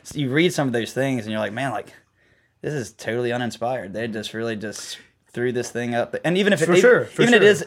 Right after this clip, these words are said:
Speaker 1: our music, it's like, "Man, like, this was kinda really half-assed, that one." It's like,
Speaker 2: At the
Speaker 1: just
Speaker 2: same time, to
Speaker 1: phoned
Speaker 2: flip
Speaker 1: it
Speaker 2: that
Speaker 1: in, you
Speaker 2: around,
Speaker 1: know?
Speaker 2: though, that, that is also, uh, I, I often don't consider it valuable criticism, but, like,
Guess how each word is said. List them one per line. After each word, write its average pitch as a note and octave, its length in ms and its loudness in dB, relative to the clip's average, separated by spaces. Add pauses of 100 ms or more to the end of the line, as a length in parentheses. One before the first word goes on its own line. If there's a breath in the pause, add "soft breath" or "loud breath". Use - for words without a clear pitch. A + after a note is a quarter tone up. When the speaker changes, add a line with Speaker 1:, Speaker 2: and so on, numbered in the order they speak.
(120)
Speaker 1:
our D#3 160 6
music, C#3 300 4
it's B2 80 -4
like, A#2 140 0
"Man, C#3+ 160 0
like, G#2 100 -4
this C3 140 -4
was B2+ 100 -10
kinda A2+ 320 0 (560)
really C#3 140 0
half-assed, B2+ 460 2
that A2 140 -2
one." G#2 120 -8
It's A2 100 -10
like, G#2+ 140 -2
Speaker 2:
At G3 100 4
the - 80 -6
Speaker 1:
just C#3 60 2
Speaker 2:
same B3+ 180 4
time, C4 160 -2
to F3+ 80 2
Speaker 1:
phoned D3 80 4
Speaker 2:
flip C3+ 140 2
Speaker 1:
it C3 40 4
Speaker 2:
that F3 140 8
Speaker 1:
in, D3+ 60 4
you D3+ 60 2
Speaker 2:
around, C4+ 220 4
Speaker 1:
know? D3+ 200 6
Speaker 2:
though, D3 60 2
that, F3 320 2
that F3 140 2
is D#3 120 0
also, E3 500 0
uh, B2+ 400 -6 (460)
I, - 140 -8 (120)
I D3+ 260 4 (400)
often C3+ 300 2
don't B2 100 -4
consider A#2+ 300 -2
it A2 60 0
valuable A2+ 360 -2
criticism, A2+ 680 -8
but, B2 240 -4
like, B2+ 180 -4